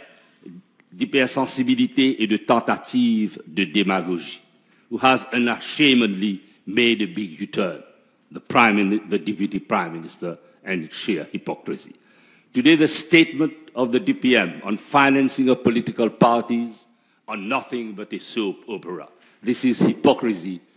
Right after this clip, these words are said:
at its crescendo. And he wants to put us before our responsibility, which we are assuming, but from which he's ha-, from which he has run away. Mister Speaker, let us look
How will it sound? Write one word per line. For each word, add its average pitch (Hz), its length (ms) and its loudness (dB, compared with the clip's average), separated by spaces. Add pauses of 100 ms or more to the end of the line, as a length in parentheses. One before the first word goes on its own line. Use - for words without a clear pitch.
(140)
at - 220 -6
its - 140 -8
crescendo. 85 720 -4 (440)
And 110 120 -2
he 135 80 4
wants 151 300 0
to 139 120 -4
put - 340 -10
us - 420 -2 (320)
before 196 640 4
our 165 180 4
responsibility, 131 1080 -2 (400)
which 131 220 -2
we 151 80 4
are 147 100 4
assuming, 175 640 0 (220)
but 135 180 -2
from 120 240 -2
which - 400 -4 (180)
he's 117 340 -4
ha-, 110 520 -4
from 110 280 -4
which 120 220 -4 (220)
he - 60 -12
has 98 260 -2
run 90 220 -4
away. 78 200 -14 (760)
Mister 135 180 -12
Speaker, 156 720 -2
let 147 320 -4
us - 340 -12
look 135 220 -6